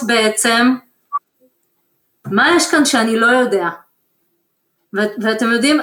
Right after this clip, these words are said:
אני חושבת כאן שאין, אה, אין פה איזשהו גיידבוק, בוא תפתח את הספר ותראה מה הוראות ההפעלה הח-, החדשים, אוקיי?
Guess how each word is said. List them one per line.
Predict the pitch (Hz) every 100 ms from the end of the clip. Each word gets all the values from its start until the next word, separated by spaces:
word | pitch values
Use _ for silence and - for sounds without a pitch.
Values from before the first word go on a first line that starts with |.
| -
אני | 233 302
חושבת | 311 277 - 262 320 330
כאן | 330 339 330
שאין, | - 254 247 254 330 359
אה, | 381 349 262 220 214 208 - _ _ _ _ - - _ _ _ _ _ _ 247
אין | 320 330
פה | 359
איזשהו | 320 311 - - 285 262 240 233 226 220 190
גיידבוק, | 247 240 226 208 208 - - -
בוא | 202
תפתח | 240 262 - 240
את | -
הספר | 233 247 240 233 202
ותראה | 202 214 214 220
מה | 214 226
הוראות | 226 220 220 226
ההפעלה | 220 214 202 208
הח-, | 214 214
החדשים, | 202 - 202 196 - 233 170 - _ _ _ _ _ _ - - -
אוקיי? | 180 - 269 320